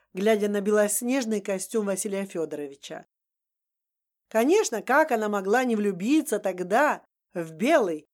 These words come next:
парадный костюм, в белые перчатки морячка,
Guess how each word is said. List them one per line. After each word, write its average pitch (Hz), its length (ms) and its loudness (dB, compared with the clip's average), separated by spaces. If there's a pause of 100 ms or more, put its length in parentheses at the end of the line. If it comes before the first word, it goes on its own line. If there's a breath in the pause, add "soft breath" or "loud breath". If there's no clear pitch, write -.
(240)
парадный 226 640 2
костюм, 185 800 -6 (340)
в 175 160 -12
белые 208 340 4
перчатки 208 800 0
морячка, 208 1040 -2